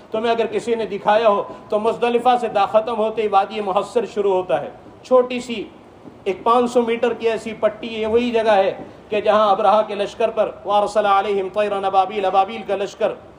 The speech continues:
अबाबील परिंदे को झुंड भेजे गए और अबरहा का लश्कर हलाक हुआ। ये मीना और मुजदलिफा के दरमियान वादी मुहस्सर एक इलाका है।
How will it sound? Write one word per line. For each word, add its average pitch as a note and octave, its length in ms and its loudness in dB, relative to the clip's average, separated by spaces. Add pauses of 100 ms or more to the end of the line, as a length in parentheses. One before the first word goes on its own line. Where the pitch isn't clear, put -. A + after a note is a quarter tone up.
(200)
अबाबील G3 460 0 (140)
परिंदे A#3 360 2
को A3 140 0
झुंड G3+ 300 0
भेजे G#3 280 0
गए G3 260 0 (280)
और F#3 100 4
अबरहा G#3 360 2
का G#3+ 120 -4
लश्कर G3+ 380 -2
हलाक G3+ 280 2
हुआ। A#3+ 160 0
ये A#3 140 -4
मीना G#3+ 240 -4
और G#3+ 140 2
मुजदलिफा G#3 440 -2
के G3+ 120 -4
दरमियान G3 360 -6
वादी F#3 340 -2
मुहस्सर F3+ 400 -4
एक E3+ 120 -10
इलाका E3+ 300 -4
है। A2+ 180 -10